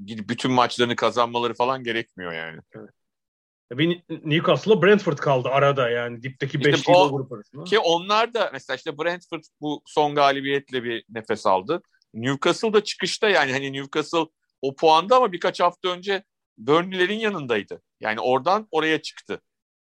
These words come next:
Speaker 2: Ya şu an şampiyon formüle gidiyorlar ya. Al-, altı
Speaker 1: Tabii,
Speaker 2: maç,
Speaker 1: tabii.
Speaker 2: on altı puan. <laughs>
Speaker 1: Yani şey anlamında altı hafta önce,
Speaker 2: Hı.
Speaker 1: e, Burnley, Watford, Norwich onların yanındaydı şeyde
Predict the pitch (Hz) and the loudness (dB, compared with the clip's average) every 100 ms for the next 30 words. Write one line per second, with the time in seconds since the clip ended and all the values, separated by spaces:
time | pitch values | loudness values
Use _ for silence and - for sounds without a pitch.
0 | _ _ _ _ _ 107 - - 120 131 | _ _ _ _ _ -16 -14 -6 -2 -2
1 | 135 135 - - 139 135 170 170 - 160 | -4 -10 -16 -8 -4 0 2 2 2 2
2 | 165 220 190 147 139 123 151 208 139 123 | 4 2 0 0 0 0 0 -2 -4 -6
3 | - _ _ 120 123 127 170 202 190 175 | -8 _ _ -4 -2 0 2 2 2 2
4 | 196 147 135 117 - 170 147 170 156 143 | 2 0 -6 -8 -4 -4 -2 -4 -4 -4
5 | 123 127 143 135 - - 151 170 220 208 | 0 0 0 -6 -10 -6 0 0 0 0
6 | 143 135 139 156 240 226 - 156 139 135 | 0 2 2 2 -2 -2 -4 -8 -8 -10
7 | 269 339 _ - 127 110 120 120 120 - | -14 -14 _ -14 -14 -8 -2 2 0 -2
8 | _ _ 110 135 180 214 190 196 _ 135 | _ _ -2 -2 -2 -4 -6 -6 _ 2
9 | 165 - 151 185 - 226 240 277 - 151 | 2 2 0 0 -2 0 0 0 -6 -2
10 | 170 190 262 269 240 170 127 101 90 _ | -2 -4 -8 -8 -6 0 0 0 -8 _
11 | _ _ _ - - 113 98 92 | _ _ _ -14 -6 -4 -2 -4